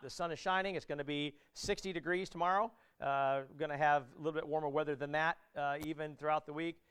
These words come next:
and then it's gonna get cold again. Yeah, you know, it's Indiana, and it is February. Uh, but that's, uh, coming to a close rather quickly, which means, friends, you know, that Lent is right around the corner, which it is.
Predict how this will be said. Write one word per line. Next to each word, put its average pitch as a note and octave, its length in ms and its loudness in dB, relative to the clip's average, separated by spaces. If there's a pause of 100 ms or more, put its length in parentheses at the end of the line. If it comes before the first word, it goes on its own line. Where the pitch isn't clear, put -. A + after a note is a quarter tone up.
(120)
and C#3 100 -6
then D3+ 100 2
it's C#3 80 -6
gonna C#3+ 140 -2
get C#3 140 -14
cold C#3+ 220 0
again. C#3+ 220 -2 (180)
Yeah, D#3 240 4
you F3+ 80 -2
know, D#3+ 80 4
it's D3 120 0
Indiana, C#3+ 440 2 (300)
and C3+ 140 -2
it C3+ 140 2
is C#3+ 160 2
February. A#2 480 -2 (420)
Uh, C#3 140 6
but C#3+ 220 0
that's, F#3 280 4
uh, D3 220 4 (220)
coming G3 200 0
to E3+ 100 -2
a - 20 -8
close F#3+ 340 2
rather E3 220 2
quickly, A#3+ 480 4 (180)
which F3+ 240 0
means, C4 300 2
friends, F3+ 420 2
you E3+ 80 -4
know, F3 140 4
that D3+ 180 0
Lent G#3+ 420 4
is D3+ 120 -8
right E3+ 120 4
around D3 180 2
the D3 60 -2
corner, A3+ 300 4
which F3 220 0
it C#3+ 80 0
is. F#3+ 340 4